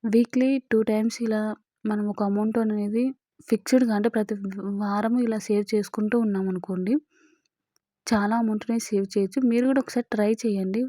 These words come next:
మనం సేవింగ్ చెయ్యాలి అనుకుంటూ ఉంటాము ఇంకా అలాగే. కానీ ముందడుగు వేసి, ఒక అడుగు ముందుకేసి మనం సేవ్ చేస్తూ ఉన్నామనుకోండి, ఈజీగా మనకు మనం ఏమ-, ఏ దానికి అమౌంట్ సేవ్ చేయగలమో అనుకుంటామో, ముందుగానే ప్లాన్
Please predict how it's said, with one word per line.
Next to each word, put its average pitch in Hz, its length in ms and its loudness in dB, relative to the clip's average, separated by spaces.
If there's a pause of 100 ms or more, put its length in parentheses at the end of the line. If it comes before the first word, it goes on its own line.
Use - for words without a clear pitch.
మనం 226 220 0
సేవింగ్ 220 520 0
చెయ్యాలి 220 500 0
అనుకుంటూ 220 580 -2
ఉంటాము 220 400 0
ఇంకా 185 200 -6
అలాగే. 196 400 -2 (600)
కానీ 226 220 0
ముందడుగు 240 520 2
వేసి, 220 360 0
ఒక 240 240 -2
అడుగు 202 220 -2
ముందుకేసి 214 600 -2
మనం 220 160 -2
సేవ్ 208 280 0
చేస్తూ 208 360 -4
ఉన్నామనుకోండి, 190 760 -2 (800)
ఈజీగా 220 420 2
మనకు 220 360 0 (340)
మనం 208 220 0
ఏమ-, 208 280 0 (100)
ఏ 202 180 2
దానికి 214 360 -2
అమౌంట్ 208 280 -2
సేవ్ 202 200 0
చేయగలమో 202 520 -4
అనుకుంటామో, 202 640 -2 (720)
ముందుగానే 240 480 2
ప్లాన్ 208 360 -4